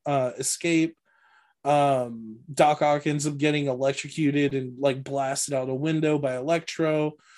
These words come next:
Electro, Sandman, and Electro and Sandman and Lizard make their escape,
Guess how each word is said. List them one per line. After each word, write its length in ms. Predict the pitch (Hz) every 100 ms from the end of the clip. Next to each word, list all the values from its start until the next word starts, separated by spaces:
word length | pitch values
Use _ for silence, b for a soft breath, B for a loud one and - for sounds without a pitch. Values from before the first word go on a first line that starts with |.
| b -
Electro, 640 | 151 160 156 - 165 156
Sandman, 760 | 151 - 160 151 147 143 139 135 -
and 160 | 156
Electro 520 | 147 139 165 170 185 170
and 100 | 143
Sandman 460 | 165 156 156 139
and 120 | 135
Lizard 380 | 180 180 175 170
make 180 | 156 143
their 120 | 151
escape, 520 | 135 - 170 165 165